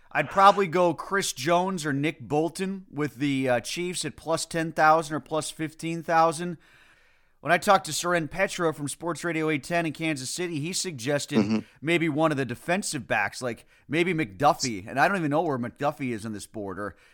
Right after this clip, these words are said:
Speaker 1: you know, maybe Snead.
Speaker 2: Or Snead.
Speaker 1: Yeah.
Speaker 2: Yeah. I could see it.
Speaker 1: McDuffie's
Speaker 2: I could definitely see it.
Speaker 1: plus twenty-five thousand. They're both plus twenty-five thousand, by the way.
Speaker 2: I mean,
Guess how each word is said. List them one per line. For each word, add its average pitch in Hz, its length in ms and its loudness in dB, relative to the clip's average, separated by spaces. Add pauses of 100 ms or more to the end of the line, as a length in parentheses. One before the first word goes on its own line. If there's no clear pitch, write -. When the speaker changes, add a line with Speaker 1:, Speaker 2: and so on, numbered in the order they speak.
Speaker 1:
you 135 80 -4
know, 127 80 2
maybe 156 340 2
Snead. - 300 0
Speaker 2:
Or 156 40 8
Snead. 113 680 10
Speaker 1:
Yeah. 156 360 4
Speaker 2:
Yeah. 95 480 4 (880)
I - 80 6
could - 160 4
see 117 160 10
it. - 260 10 (240)
Speaker 1:
McDuffie's 190 460 4
Speaker 2:
I - 40 -4
could 269 100 -2
definitely 123 400 8
see - 160 8
it. - 20 12
Speaker 1:
plus 156 120 10
twenty-five 151 40 0
thousand. 147 280 6
They're 127 80 -4
both 180 340 0
plus 139 180 -4
twenty-five 113 540 -4
thousand, 85 400 -8
by 85 160 -10
the 76 80 -14
way. 76 140 -16 (100)
Speaker 2:
I 165 40 8
mean, 160 220 8